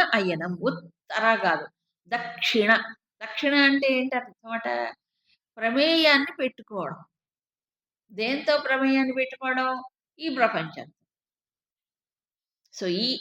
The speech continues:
ఇక్కడ ఏమవుతారంటే, ఇష్టాపూర్తములు అని ఉన్నాయి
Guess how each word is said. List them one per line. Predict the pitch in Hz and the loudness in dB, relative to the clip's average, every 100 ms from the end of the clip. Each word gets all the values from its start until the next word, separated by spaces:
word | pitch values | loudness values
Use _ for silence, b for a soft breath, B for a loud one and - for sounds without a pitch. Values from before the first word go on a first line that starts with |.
| 233 | -8
ఇక్కడ | 233 370 330 | -8 -2 4
ఏమవుతారంటే, | 196 196 208 202 190 170 160 156 - - 523 - _ _ _ _ _ _ - | 4 4 2 -2 -6 -6 -8 -10 -10 -8 -8 -12 _ _ _ _ _ _ -6
ఇష్టాపూర్తములు | 269 277 370 370 370 302 262 - 226 202 190 196 170 160 _ _ | -2 0 6 8 8 4 0 -2 -6 -4 -2 -2 -4 -8 _ _
అని | 240 233 | -10 -10
ఉన్నాయి | 160 131 - | -8 -12 -14